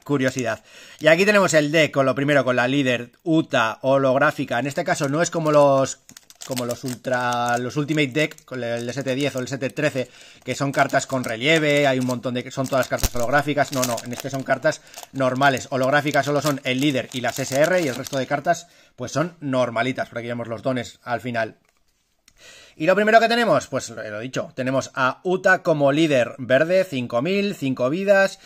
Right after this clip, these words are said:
y la habilidad de cuando le pones un don y ataca, y solo una vez por el turno, revelas una carta del top de tu deck, de la parte de arriba de, del mazo, y si es film, tiene el atributo film como ella misma, que tiene aquí abajo film, pues te la mandas a la mano. En este caso, este deck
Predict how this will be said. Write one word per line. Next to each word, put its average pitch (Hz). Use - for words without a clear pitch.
y 151
la 165
habilidad 151
de 151
cuando 127
le 123
pones 151
un 139
don 131
y 190
ataca, 156
y 127
solo 139
una 127
vez 127
por 110
el 110
turno, 151
revelas 135
una 147
carta 131
del 113
top 131
de 123
tu 127
deck, 185
de 123
la 110
parte 117
de 123
arriba 120
de, 127
del 143
mazo, 175
y 175
si 180
es 190
film, 170
tiene 147
el 123
atributo 117
film 135
como 117
ella 127
misma, 135
que 127
tiene 120
aquí 117
abajo 123
film, 185
pues 185
te 196
la 190
mandas 156
a 127
la 117
mano. 120
En 135
este 151
caso, 165
este 147
deck 165